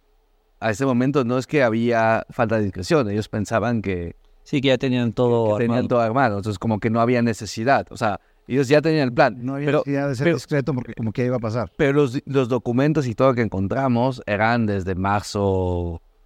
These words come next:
Speaker 3: Ya.
Speaker 1: marzo, abril, eh, o sea, como mitades, finales de
Speaker 3: Muy
Speaker 1: marzo.
Speaker 3: rápido empezaron a
Speaker 1: O sea, siento que, que, que ya, ya estaba algo en proceso. Quizás, o sea, al final es, es, estás en mil cosas, eh, eh,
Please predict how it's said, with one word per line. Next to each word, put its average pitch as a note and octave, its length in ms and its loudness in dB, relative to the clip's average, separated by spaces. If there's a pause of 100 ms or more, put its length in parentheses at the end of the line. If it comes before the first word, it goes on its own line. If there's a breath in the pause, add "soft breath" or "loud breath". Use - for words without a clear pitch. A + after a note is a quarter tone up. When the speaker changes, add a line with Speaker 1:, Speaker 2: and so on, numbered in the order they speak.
(140)
Speaker 3:
Ya. E2+ 180 -10
Speaker 1:
marzo, G#2 340 2
abril, G#2 520 2 (440)
eh, E2+ 680 -4 (160)
o - 40 -12
sea, G2+ 120 -8
como G#2 400 -4
mitades, B2 560 0
finales A#2+ 260 0
de G#2+ 80 0
Speaker 3:
Muy C3+ 80 2
Speaker 1:
marzo. C3 300 2
Speaker 3:
rápido A#2+ 160 0
empezaron C3 480 -4
a A#2+ 160 -6
Speaker 1:
O - 20 -10
sea, D#3+ 140 2 (600)
siento D#3 400 -2
que, B2 260 0 (140)
que, A#2+ 180 -4
que A#2 180 -2
ya, B2+ 300 4 (120)
ya A#2+ 180 0
estaba B2+ 280 0
algo A#2 200 -2
en A2 100 -4
proceso. G2+ 500 -4
Quizás, D#3+ 560 0 (1040)
o A2 80 -4
sea, A2 120 2
al E2+ 100 -2
final C3 360 2
es, C#3 300 0
es, - 380 -10 (180)
estás B2+ 380 0
en B2 120 0
mil C#3 220 2
cosas, B2+ 760 -2 (140)
eh, F#2 500 -2
eh, F#2 240 -4